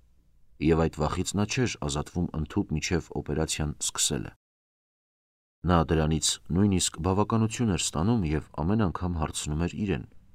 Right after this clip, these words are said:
թե ինչ հրեշ է ինքը, ինչու է դա այդպես հուզում իրեն, այն դեպքում, երբ ոչ մի խաղ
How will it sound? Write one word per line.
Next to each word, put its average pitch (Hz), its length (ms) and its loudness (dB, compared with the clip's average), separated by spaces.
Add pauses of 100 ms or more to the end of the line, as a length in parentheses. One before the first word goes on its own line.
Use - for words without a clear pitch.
(440)
թե - 220 -2
ինչ 143 200 2
հրեշ 73 320 -2
է - 100 -6
ինքը, 71 340 -4 (1120)
ինչու 117 340 2
է 80 80 4
դա 78 260 0
այդպես 90 420 0
հուզում 85 340 -2
իրեն, 98 260 0 (840)
այն 76 200 4
դեպքում, 127 420 0
երբ 76 340 -2
ոչ 104 260 4
մի 107 180 0
խաղ 90 340 -2